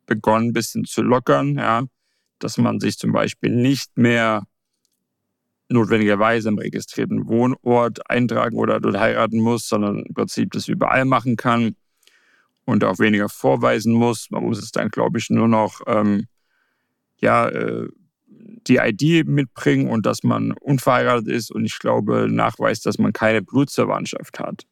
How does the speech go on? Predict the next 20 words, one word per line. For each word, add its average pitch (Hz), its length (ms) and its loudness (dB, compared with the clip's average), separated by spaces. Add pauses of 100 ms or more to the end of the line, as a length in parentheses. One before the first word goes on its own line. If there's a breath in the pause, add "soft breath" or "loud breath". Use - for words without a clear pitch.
Also 110 380 2 (100)
man 107 200 0
macht's 113 420 -2
da 120 100 2
ein 107 80 0
bisschen 107 240 -2
einfacher, 120 500 2
aber 113 320 0 (840)
wie 139 140 2
so 127 200 2
oft 127 320 -2 (800)
ist - 220 0
das 127 180 2
es - 340 -2 (340)
der 107 100 0
große 123 800 0 (340)
Heilsbringer 151 760 0
für - 200 -4
die - 140 -2
Eheschließung? 170 800 0